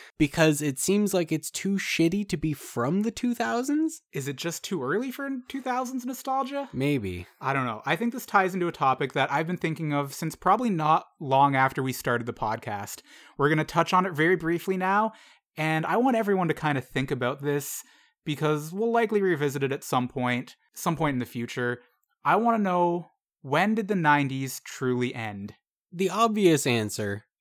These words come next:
Speaker 1: and what I think we both believe to be the incorrect one, is December thirty-first, nineteen ninety-nine,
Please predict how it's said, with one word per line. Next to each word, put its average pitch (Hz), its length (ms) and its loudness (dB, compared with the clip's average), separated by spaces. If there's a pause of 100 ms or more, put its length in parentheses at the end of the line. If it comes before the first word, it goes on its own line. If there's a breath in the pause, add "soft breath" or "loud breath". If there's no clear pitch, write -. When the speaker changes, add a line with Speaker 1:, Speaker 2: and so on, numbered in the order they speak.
(120)
Speaker 1:
and 139 380 -2
what 127 380 -4
I 123 80 -2
think 220 260 -4
we 208 80 0
both 185 320 2
believe 156 360 2
to 135 80 -4
be 131 120 2
the 127 140 2
incorrect 127 480 0
one, 95 240 -4 (240)
is 135 180 2
December 131 400 2
thirty-first, 131 640 -2
nineteen 131 360 0
ninety-nine, 110 600 -2